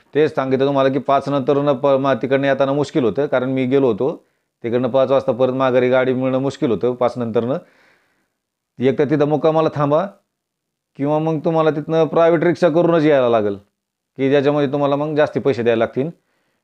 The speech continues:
किंवा मग तुम्ही जरी समजा तुम्ही लवकर, अ, इकडनं जर समजा तुम्ही बसने गेला आणि तिकडनं जर तुम्हाला लव-, तुम्ही जर लवकर आला तर,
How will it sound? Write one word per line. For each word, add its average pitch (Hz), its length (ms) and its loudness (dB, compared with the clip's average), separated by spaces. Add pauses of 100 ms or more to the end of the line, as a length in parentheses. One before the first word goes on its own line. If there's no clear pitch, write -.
(200)
किंवा 156 560 2
मग 160 200 -2
तुम्ही 170 500 0 (920)
जरी 160 180 2
समजा 170 280 0
तुम्ही 175 280 2
लवकर, 175 280 2 (140)
अ, 139 320 2
इकडनं 160 300 2
जर 165 120 2
समजा 151 460 2
तुम्ही 151 200 -2
बसने 147 340 0
गेला 131 180 2
आणि 120 100 -4
तिकडनं 135 260 -2
जर 139 100 0
तुम्हाला 135 520 2
लव-, 131 380 2
तुम्ही 135 180 -2
जर 131 120 2
लवकर 139 260 0
आला 127 160 2
तर, 127 200 -2